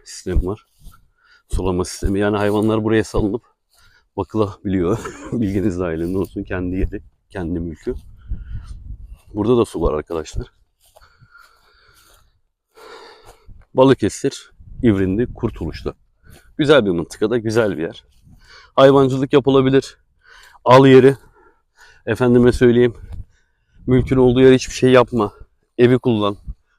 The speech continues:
Damı yık. Ne bileyim nasıl istiyorsan değerlendirebilirsin. Burada herhangi bir sorun teşkil edecek bir olayımız yok. Balıkesir'e uzaklığımız aşağı yukarı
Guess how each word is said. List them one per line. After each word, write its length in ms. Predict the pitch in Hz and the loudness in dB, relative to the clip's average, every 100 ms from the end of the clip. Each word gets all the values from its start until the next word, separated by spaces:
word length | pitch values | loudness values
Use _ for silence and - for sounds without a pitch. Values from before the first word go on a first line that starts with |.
| _ 117 | _ 0
Damı 220 | 120 127 | 4 4
yık. 500 | 127 120 - - - _ _ | 4 2 -2 -18 -20 _ _
Ne 220 | 127 147 120 | -4 -2 0
bileyim 240 | 107 127 | -2 0
nasıl 260 | 151 - 101 | -2 -2 -8
istiyorsan 460 | - 87 131 143 | -8 -10 -6 -2
değerlendirebilirsin. 840 | 135 135 127 127 123 117 - 110 | -2 0 0 0 0 -2 -6 -8
Burada 180 | 107 107 | -6 -4
herhangi 240 | 107 110 107 | -4 -4 -6
bir 60 | |
sorun 220 | - 110 | -6 -8
teşkil 300 | 107 104 - | -6 -10 -12
edecek 300 | 101 - 101 | -16 -16 -10
bir 60 | 110 | -6
olayımız 380 | 104 131 127 104 | -2 -2 -4 -8
yok. 120 | 113 _ _ _ _ _ _ _ _ _ _ - - _ - | -8 _ _ _ _ _ _ _ _ _ _ -12 -12 _ 2
Balıkesir'e 640 | 131 131 135 - 135 104 - - - | 2 4 0 0 0 0 -6 -20 -14
uzaklığımız 720 | - 110 127 - 131 127 120 | -6 0 0 0 -2 0 0
aşağı 320 | 113 - 135 | -2 0 -2
yukarı 300 | 120 127 139 | 0 0 0